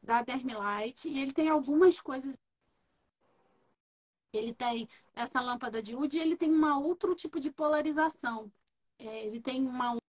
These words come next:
outra polarização chamada polariza-, polarização linear. Mas essa estão se falando um pouco menos, tá? Eles estão falando agora muito, é, do Wood. E aí já saíram umas três publicações que eu mandei pro Fábio,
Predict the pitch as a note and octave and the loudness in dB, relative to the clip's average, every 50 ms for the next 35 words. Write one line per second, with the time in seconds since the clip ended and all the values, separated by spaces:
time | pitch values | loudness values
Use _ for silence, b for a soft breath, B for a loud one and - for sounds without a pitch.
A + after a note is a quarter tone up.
0 | - - B3 - C#4 C#4+ C#4+ C4+ C4+ - _ - C4 B3+ B3+ A#3 B3+ A3+ B3+ B3 | -8 -8 -6 -4 -2 -2 -2 -2 -4 -8 _ -6 -2 -2 -2 -2 -2 -4 -4 -4
1 | A#3+ C4+ C4 C4 - C4+ B3+ B3+ C4 C4 C4 - _ _ - - B3 A#3+ B3+ C4 | -2 -2 -2 -2 2 2 2 2 2 -2 -4 -6 _ _ -12 -8 -6 -2 -2 -2
2 | B3+ C4 B3+ - - E4+ - - C#4 A3+ - - B3 B3+ C4 B3+ C4 C4 B3+ A#3+ | -2 -2 -6 -6 -10 -12 -8 -8 -10 -10 -10 -10 -6 -2 -2 -2 -2 -2 -2 -2
3 | C4 B3+ - C#4+ C4+ C4+ C4 C#4+ D4 D#4+ F4 F4 C#4+ A#3+ A3 G#3+ A3+ - - _ | -2 0 2 4 6 6 6 8 8 10 10 12 12 12 10 8 6 2 -12 _
4 | _ _ _ _ _ _ _ - E4 E4+ E4 E4 D#4+ F4+ - - F#4+ - F#4+ F#4+ | _ _ _ _ _ _ _ -6 -4 -2 0 2 2 2 2 0 -4 -2 2 2
5 | F#4+ F#4+ - - F4+ F4 F4 F4 E4+ F4+ F#4+ F#4+ - F4+ F4 F#4 - - G#4 A4 | 2 2 2 -2 0 0 2 0 0 0 -2 -2 -4 -6 -6 -6 -6 -8 -8 -2
6 | G#4+ F#4 E4 D#4 D#4 D4 C4+ A#3+ G#3+ G#3 - - C4 A#3+ A#3+ B3 B3 B3 A#3 B3 | 0 2 2 2 0 -2 -4 -6 -10 -14 -12 -8 -6 -4 -4 -4 -6 -8 -10 -12
7 | B3+ A#3 - D#4+ D#4+ E4+ E4 F#4 E4 D#4 D#4 D#4 D4+ C#4+ C#4 C#4+ D4 C#4+ C4+ C4+ | -14 -12 -8 -6 -6 -4 -2 -2 -2 -2 -2 -4 -4 -6 -6 -8 -6 -6 -6 -6
8 | C4 C#4 D#4 D#4+ - F4+ E4+ _ _ _ _ _ _ _ _ _ _ _ - C4+ | -4 -4 -6 -4 -6 -8 -10 _ _ _ _ _ _ _ _ _ _ _ -14 -10
9 | C#4 D4 D#4 C#4+ E4+ F#4 F#4+ F#4 F4 D#4+ D#4+ D#4 D4+ C#4 A3 F#3+ G#3 A#3 B3+ C4+ | -6 -6 -6 -4 -2 0 0 0 2 2 0 0 -2 -2 -6 -10 -14 -10 -8 -6
10 | C#4 D#4 D#4+ D4+ F4 F4+ F4 - F#4 E4+ - E4+ E4+ F4 F4 E4 - - E4+ D#4+ | -4 -4 -2 0 0 -2 -2 -2 -6 -4 -2 -2 0 0 0 0 -2 -6 -6 -6
11 | D#4 E4+ F#4 F#4+ - - F4+ C#4 C#4 D4 C#4+ - D#4 D4 C#4+ - - B3+ A#3 A#3+ | -4 -4 -4 -6 -6 -8 -10 -8 -8 -10 -8 -6 -8 -8 -8 -8 -12 -10 -8 -8
12 | C4+ C4+ - - A#3+ B3 B3 B3 A#3+ B3 - C#4 C4 - - G#3+ F#3+ G#3 A3 A3+ | -8 -10 -10 -12 -14 -12 -10 -10 -10 -10 -10 -12 -10 -2 2 4 6 8 8 6
13 | A#3 A#3 C#4+ D4 C#4+ | 6 4 0 0 0